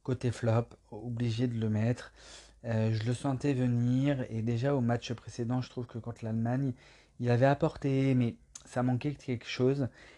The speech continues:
Et là, dans ce match-là, il aurait été introuvable, même imprécis. Je parle bien sûr de Rabiot.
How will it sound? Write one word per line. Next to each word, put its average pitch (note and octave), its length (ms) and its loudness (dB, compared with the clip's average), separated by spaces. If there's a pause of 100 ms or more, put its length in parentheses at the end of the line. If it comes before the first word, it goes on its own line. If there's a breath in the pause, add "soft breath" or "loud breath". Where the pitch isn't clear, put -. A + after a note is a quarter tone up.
(140 loud breath)
Et A#2 60 -2
là, B2 160 6
dans B2 100 0
ce A2 140 -4
match-là, B2+ 340 0
il C3 100 0
aurait A2 140 2
été A#2+ 140 -4
introuvable, B2 640 -2
même A2+ 260 0
imprécis. A#2+ 560 -4 (300 loud breath)
Je B2 100 -8
parle A#2 200 2
bien A#2 180 2
sûr C3+ 180 -4
de A#2+ 100 0
Rabiot. A2+ 300 -2